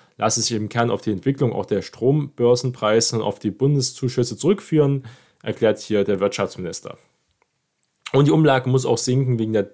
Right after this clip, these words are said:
ähm, C O zwei Bepreisung. Die Förderung von erneuerbaren Energien wie Windkraft und Solar wird seit zweitausendeinundzwanzig teilweise auch durch den Bundeshaushalt eben finanziert.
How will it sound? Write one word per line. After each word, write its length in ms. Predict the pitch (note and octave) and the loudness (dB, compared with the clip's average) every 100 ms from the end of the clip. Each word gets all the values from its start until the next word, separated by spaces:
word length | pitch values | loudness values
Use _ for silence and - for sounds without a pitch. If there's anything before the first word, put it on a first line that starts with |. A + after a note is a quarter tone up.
| - | -8
ähm, 260 | A2 G2+ F#2+ | -2 -2 -2
C 160 | - | -2
O 80 | G2+ | -2
zwei 300 | F2 - A#2+ | -2 -2 -2
Bepreisung. 800 | E3 E3+ - B2 C3+ C3+ A#2+ A#2+ - - _ - | -4 -8 0 2 2 2 0 -2 -6 -20 _ -8
Die 80 | G#2+ | 0
Förderung 480 | B2+ C#3 B2 C3+ | 2 2 2 -2
von 120 | B2+ B2 | -2 -2
erneuerbaren 560 | G2+ G#2+ A#2 A2 G#2+ | 0 2 2 0 -4
Energien 540 | G#2 G2 G2+ D#3 D#3+ A#2+ | -4 -4 -2 0 0 0
wie 180 | G#2+ | -2
Windkraft 580 | A2+ C#3+ C#3+ A2 A2 - | 0 0 -2 -2 -2 -2
und 140 | G2+ F#2 | -10 -8
Solar 480 | G2 A2+ C3+ C#3 B2+ - - - | -2 2 2 2 -6 -20 -20 -2
wird 160 | A#2 A2+ | 0 4
seit 200 | B2+ A#2 | 2 4
zweitausendeinundzwanzig 1080 | A#2+ A2+ A2 G2+ - C3+ D#3 - B2+ A#2+ | 2 2 0 -8 -6 -2 0 0 0 -2
teilweise 560 | A#2+ A2+ A#2+ A2+ G#2+ - | -2 0 2 4 2 0
auch 100 | G2 | -4
durch 180 | - G#2+ | -4 -4
den 140 | F#2+ | -6
Bundeshaushalt 840 | F2+ C3+ C#3+ B2+ - A2 - G#2 | -2 2 2 0 0 -2 0 -4
eben 240 | - G#2+ F#2+ | -4 -8 -10
finanziert. 800 | - G#2 F#2+ F2+ D#3 E3+ E3+ | -12 -10 -10 -6 -2 -2 -4